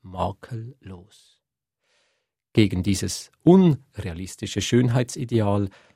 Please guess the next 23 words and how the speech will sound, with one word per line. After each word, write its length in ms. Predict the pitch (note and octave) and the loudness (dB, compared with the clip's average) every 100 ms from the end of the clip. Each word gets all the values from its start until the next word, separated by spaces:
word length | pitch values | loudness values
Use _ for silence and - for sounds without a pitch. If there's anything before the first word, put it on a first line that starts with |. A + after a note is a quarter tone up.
| _ | _
stemmt 540 | - - B2+ E3 - - | -6 4 6 4 0 -6
sich 280 | - C#3+ | -2 -2
die 180 | - C3 | 0 0
österliche 680 | - C#3+ D#3 - C#3+ C3 G2+ | 6 4 4 2 0 2 0
Botschaft 720 | E2 G#2 A#2 - A2+ - - | 0 0 0 0 -2 -2 -14
im 260 | - G2 F2 | -8 -6 -2
wahrsten 640 | F#2 A2+ C#3+ - D3+ D3 | 2 2 2 -2 0 0
Sinne 320 | B2 G#2 A2+ | 2 2 4
mit 260 | A2 G2+ - _ | 2 0 -8 _
Händen 640 | - A#2 C3+ D3+ D#3 D3 | -2 0 2 0 0 0
und 420 | - C3+ C#3 - | 0 0 -2 -2
mit 160 | C#3 C#3 | -4 -4
Füßen. 560 | - D3+ C3+ - E2 - _ _ _ _ _ _ _ _ | -8 -8 -8 -12 -16 -20 _ _ _ _ _ _ _ _
Mit 300 | G#2+ A2 - | 0 0 0
den 180 | G#2 F2+ | -2 0
durchbohrten 680 | G2+ - - C#3+ F3 - G#2+ | -4 -6 0 2 4 2 2
Händen 560 | G#2+ C3 D#3+ D#3 C#3 - _ _ - | 4 4 4 2 2 -2 _ _ -2
und 240 | A#2+ - | -2 2
den 200 | A#2 G2 | 2 4
durchstochenen 1000 | F#2+ G2 - - - B2+ D3 - C3 A#2+ | 2 -2 -6 -20 -2 0 0 0 2 2
Füßen 420 | - C3 D3+ - | 0 0 0 -2
des 200 | A#2+ F#2+ | -2 -2
Gekreuzigten, 1000 | - - - B2 C#3+ - - - E2+ E2+ | -4 -8 -2 -2 -2 -6 -12 -14 -16 -16